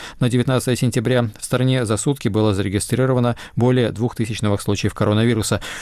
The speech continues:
Увеличение числа инфицированных происходит во многих странах Европы, в частности, в Великобритании за последние сутки сообщается о более чем четырех тысячах инфицированных.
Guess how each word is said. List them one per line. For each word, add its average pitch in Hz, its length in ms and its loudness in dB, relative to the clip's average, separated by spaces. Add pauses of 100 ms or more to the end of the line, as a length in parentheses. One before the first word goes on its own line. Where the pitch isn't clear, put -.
(120)
Увеличение 127 640 2
числа 113 320 -2
инфицированных 110 640 0
происходит 107 460 0
во 107 80 2
многих 104 320 0
странах 98 360 -2
Европы, 113 380 0
в - 60 -8
частности, 98 400 -2
в - 20 0
Великобритании 117 680 2
за 120 100 -2
последние 107 420 0
сутки 104 300 -2
сообщается 107 640 0
о 98 140 -2
более 95 260 2
чем 92 240 -2 (240)
четырех 101 580 0
тысячах - 480 -2 (380)
инфицированных. 95 960 2